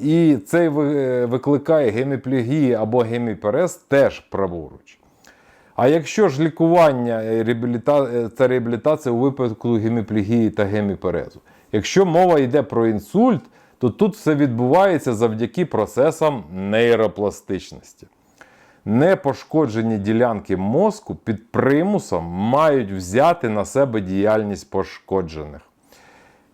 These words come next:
Іноді сила м'язів в по-, в початкових періодах може покращитись сама по собі.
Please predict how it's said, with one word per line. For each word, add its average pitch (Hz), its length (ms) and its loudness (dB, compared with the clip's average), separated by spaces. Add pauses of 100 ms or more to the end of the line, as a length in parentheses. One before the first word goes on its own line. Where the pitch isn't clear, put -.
(120)
Іноді 147 540 2
сила 180 440 2
м'язів 135 520 0
в - 180 -12
по-, 117 500 0
в 95 40 -4
початкових 143 680 0
періодах 131 760 -2 (240)
може 170 560 0
покращитись 143 800 -4
сама 131 280 -2
по 107 140 -8
собі. 85 340 -10